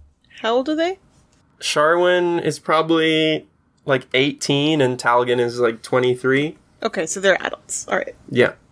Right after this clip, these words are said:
Speaker 1: I was picturing, like, an eight and nine-year-old when you said children. But
Speaker 2: No, they were capable. In fact, Sharwin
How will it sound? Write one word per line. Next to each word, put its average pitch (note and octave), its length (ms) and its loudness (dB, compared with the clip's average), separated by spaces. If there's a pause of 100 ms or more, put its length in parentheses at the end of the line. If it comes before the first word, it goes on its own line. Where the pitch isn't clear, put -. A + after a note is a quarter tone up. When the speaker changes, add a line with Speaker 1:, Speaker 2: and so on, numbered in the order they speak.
(260)
Speaker 1:
I G3+ 80 4
was G#3+ 140 2
picturing, G#3 320 -2
like, F3+ 140 0
an F#3 80 -2
eight E3 200 -2
and E3 100 -2
nine-year-old F#3 520 -2
when G#3 100 -4
you G#3 60 -6
said G#3 180 -6
children. A3 400 -4 (1120)
But - 300 -18 (420)
Speaker 2:
No, E3 300 2
they F#3 160 2
were F#3+ 380 2 (260)
capable. B2 680 0 (1400)
In D3+ 120 4
fact, E3 300 -2
Sharwin C#3 580 2